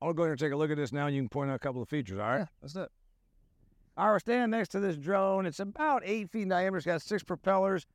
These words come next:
Speaker 1: I'm looking at the tank. This is where we put whatever we're spraying on the field. It runs on batteries, which are right there. What else do I need to know?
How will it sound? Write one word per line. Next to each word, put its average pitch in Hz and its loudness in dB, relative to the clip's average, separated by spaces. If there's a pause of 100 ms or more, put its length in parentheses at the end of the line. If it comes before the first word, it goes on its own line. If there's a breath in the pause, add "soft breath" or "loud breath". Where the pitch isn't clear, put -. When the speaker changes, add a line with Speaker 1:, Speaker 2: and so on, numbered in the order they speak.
Speaker 1:
I'm 156 -2
looking 180 2
at 151 -2
the 139 -4
tank. 196 0
This 180 -2
is - -12
where 180 0
we 170 0
put 180 0
whatever 180 0
we're 180 0
spraying 175 0
on 160 0
the 139 -4
field. 208 -2 (340)
It 147 -4
runs 180 0
on 151 -2
batteries, 190 2
which 143 -4
are 151 -2
right 156 2
there. 180 2
What 160 0
else 180 0
do 165 -2
I 160 0
need 160 -2
to 143 -4
know? 151 0